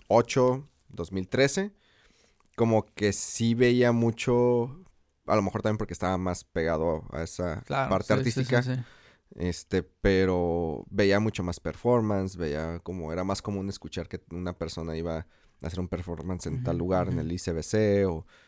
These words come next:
Speaker 1: en el secut o algo así. Eh, aparte de la pandemia, ¿qué crees que haya a lo mejor cambiado o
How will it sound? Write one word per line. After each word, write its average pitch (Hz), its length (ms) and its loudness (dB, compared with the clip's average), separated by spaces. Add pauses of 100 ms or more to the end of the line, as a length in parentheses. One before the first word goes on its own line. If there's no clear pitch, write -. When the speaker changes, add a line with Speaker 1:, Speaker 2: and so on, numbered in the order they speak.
(140)
Speaker 1:
en 78 100 -8
el 80 80 -6
secut 95 640 -2
o 82 120 -2
algo 87 160 -4
así. 95 280 -6 (640)
Eh, 80 440 -6
aparte 110 360 2
de 143 40 6
la 117 120 4
pandemia, 110 580 2 (160)
¿qué 104 120 0
crees 101 200 -4
que - 80 -4
haya 98 180 4
a - 20 2
lo 95 80 -2
mejor 85 260 -8
cambiado 90 560 0
o 82 380 -10